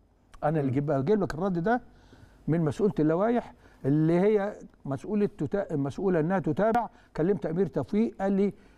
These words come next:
Speaker 1: التفاصيل عند حنان، كلمت حنان قالت لي هذا سرد، حنان الزيني.
Speaker 2: مم.
Speaker 1: فأنا مش بتكلم بوجهة نظر، أنا بتكلم بمعلومة طالعة من مسؤول
Speaker 2: مختص.
Speaker 1: عن متابعة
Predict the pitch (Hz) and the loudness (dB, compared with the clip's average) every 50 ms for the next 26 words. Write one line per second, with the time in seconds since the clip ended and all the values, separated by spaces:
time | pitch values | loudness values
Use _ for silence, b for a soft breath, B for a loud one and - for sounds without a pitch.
0 | b b b b b _ - - - 156 123 - - - 202 185 160 175 170 156 | b b b b b _ -12 -8 -6 -6 -6 -4 0 0 2 2 2 0 0 -2
1 | - - 156 160 202 240 220 - 185 185 196 233 214 - 160 - 165 208 262 330 | -2 -2 -2 0 0 0 0 -2 -2 0 0 0 -2 -2 -2 -2 0 0 -2 -2
2 | 359 - - _ - 214 220 262 285 247 - 196 180 165 175 175 - 147 127 - | -4 -8 -12 _ 0 2 2 2 2 0 0 0 0 0 0 0 -2 -4 -4 -2
3 | 147 131 113 104 - - _ _ - - 170 175 170 151 131 117 127 127 120 117 | -4 -4 -4 -6 -10 -14 _ _ -12 -8 -6 -4 -4 -4 -4 -4 -4 -6 -6 -6
4 | 110 - _ _ _ - 156 143 131 113 104 - _ - _ _ _ _ - - | -10 -12 _ _ _ -8 -6 -6 -6 -6 -10 -14 _ -20 _ _ _ _ -20 -20
5 | - _ _ _ _ b b b b - 180 196 196 160 - - 156 165 - - | -20 _ _ _ _ b b b b -2 0 2 2 2 0 -2 -4 -2 0 2
6 | 220 233 196 165 185 185 170 - 175 196 196 151 135 - - - _ b b b | 2 4 4 2 2 0 -2 -2 0 0 0 0 -2 -10 -12 -18 _ b b b
7 | b b b - 143 139 - 202 220 202 160 170 160 156 139 175 214 233 214 220 | b b b -4 -2 0 0 0 0 0 0 -2 -2 -2 0 0 0 2 2 0
8 | 208 - b b b b b - - 190 220 220 202 220 233 226 185 175 160 180 | 0 -2 b b b b b -2 0 2 2 2 2 0 0 0 -2 -4 -4 -2
9 | 170 156 156 147 - - 233 233 254 233 233 - - - _ _ _ _ _ _ | -2 -2 -4 -4 -4 -2 0 0 2 2 0 -2 -4 -12 _ _ _ _ _ _
10 | _ _ _ _ _ _ _ _ _ _ _ _ _ - 147 - - - 139 131 | _ _ _ _ _ _ _ _ _ _ _ _ _ -8 -8 -6 -4 -2 0 0
11 | 185 196 190 190 - 185 175 170 170 233 277 285 247 | 0 2 0 0 2 2 0 2 2 0 -2 -2 -4